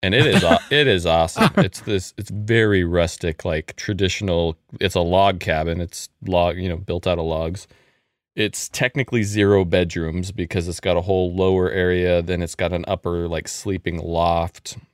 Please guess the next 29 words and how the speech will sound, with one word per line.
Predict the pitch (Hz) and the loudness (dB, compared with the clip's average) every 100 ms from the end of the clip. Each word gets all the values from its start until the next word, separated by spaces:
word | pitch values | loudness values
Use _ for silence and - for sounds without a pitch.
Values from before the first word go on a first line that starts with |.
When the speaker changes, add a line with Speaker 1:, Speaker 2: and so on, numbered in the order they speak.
| _ | _
Speaker 1:
It's, | - - | -12 -10
like, | 76 - | -10 -10
eight | 104 98 | -8 -6
hundred | 104 95 95 82 | -6 -4 -6 -8
square | - - 95 87 | -12 -8 -2 -2
feet, | 87 - 90 87 - - _ _ _ | -4 -8 -6 -6 -8 -18 _ _ _
but | - | -8
it's | 104 | -2
on | 135 120 110 _ | 0 0 -4 _
two | - 143 123 | -4 0 2
acres, | 110 - 104 98 - | 0 -2 -4 -4 -10
completely | - 95 127 113 107 | -10 -4 -2 0 -4
surrounded | - 95 90 90 87 | 0 0 2 0 -2
by | 87 | -2
national | 85 87 87 - | -2 -2 -4 -8
forest. | 82 - 85 80 - - | -8 -6 -6 -6 -10 -14
It's | 92 - | -14 -12
so | - - - 80 101 90 - | -14 -14 -12 -4 -2 -2 -6
cool. | 113 95 80 85 _ _ _ _ _ _ _ _ _ | -4 -4 -4 -10 _ _ _ _ _ _ _ _ _
So | - 90 85 82 _ _ _ _ _ _ _ _ _ - | 0 2 2 -2 _ _ _ _ _ _ _ _ _ -2
I | 87 85 | 0 0
started | 82 - 90 85 80 | -2 -4 -4 -4 -6
the | 82 | -10
pre-approval | - - 92 80 - 82 80 80 | -12 -6 -4 -6 -6 -6 -6 -8
process | - 82 80 85 - | -4 -6 -4 -10 -8
for | 90 | -6
a | 80 | -4
loan, | 80 82 80 | -4 -4 -6
and | 80 87 | -6 -8